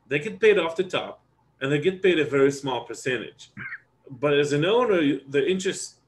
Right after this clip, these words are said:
are not there. So, for example, uh, we had a property where, long story short, twenty-five thousand dollars a year were not billed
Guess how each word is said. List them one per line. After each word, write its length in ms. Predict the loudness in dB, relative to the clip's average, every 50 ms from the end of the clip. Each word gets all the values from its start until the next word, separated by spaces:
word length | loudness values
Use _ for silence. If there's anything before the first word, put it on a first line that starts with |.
| -20 -20 _ _ -2
are 100 | 0 0
not 360 | 0 0 -2 -4 -6 -8 -4
there. 280 | 0 0 0 0 -2 -8
So, 460 | -14 -8 -2 0 2 2 2 2 0
for 160 | -2 -2 -4
example, 640 | -4 -2 -2 -2 -2 -2 -2 0 0 0 0 -2 -4 -14 _ _ _ _ _ _ -4
uh, 340 | -2 -2 -2 -4 -6 -8 -6
we 240 | -4 -2 -2 -2
had 240 | 0 0 0 2 2
a 100 | 2 0 0
property 640 | 0 0 0 0 0 -2 -4 -4 -2 -4 -2 -2 -2
where, 460 | 0 0 2 4 4 4 2 2 0 -8 -16 -20 _ _ _ _ _ _ _ _ _ _ _ _ -2
long 220 | -2 -2 -2 -2
story 280 | -2 0 2 2 2 0
short, 440 | -2 0 2 2 2 2 0 -4 -12 _ _ _ _ _ _ _ _ -6
twenty-five 540 | 0 2 2 2 2 0 -2 -2 -2 0 0
thousand 320 | 2 2 2 0 -2 -2
dollars 220 | -2 -2 -2 -2 -2
a 100 | -4 -2
year 280 | 0 2 4 4 4
were 220 | 4 2 0 0 0
not 420 | 0 -4 -4 -4 -6 -8 -10 -20 _ _ _ 2
billed 460 | 4 6 6 6 6 4 2 -2 -8